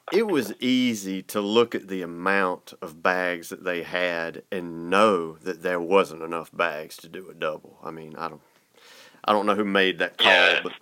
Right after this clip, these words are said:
Speaker 1: I guess as long as all the top dogs got to carry two, that was <laughs> all that mattered.
Speaker 2: <laughs>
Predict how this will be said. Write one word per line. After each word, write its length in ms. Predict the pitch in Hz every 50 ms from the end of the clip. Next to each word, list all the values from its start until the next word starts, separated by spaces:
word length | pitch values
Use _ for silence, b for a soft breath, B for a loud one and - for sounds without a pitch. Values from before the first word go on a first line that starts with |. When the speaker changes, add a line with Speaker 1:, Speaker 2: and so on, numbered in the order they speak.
| B B B B B B B B B B
Speaker 1:
I 80 | 113 110
guess 320 | 104 120 147 151 143 -
as 100 | 123 104
long 260 | 104 120 123 127 123 117
as 120 | 110 110
all 160 | 117 117 113
the 80 | 98 101
top 420 | - - 135 120 120 - - -
dogs 460 | 101 101 98 95 95 95 95 87 -
got 240 | - - 104 101 -
to 60 | -
carry 320 | - - 104 101 95 92 87
two, 340 | - - - 107 101 95 95
that 160 | 95 92 -
was 100 | 107 -
<laughs> 0 |
all 220 | - - - 143 139 -
that 120 | 196 -
mattered. 460 | - 113 110 120 120 - 160 147 135
Speaker 2:
<laughs> 100 | - -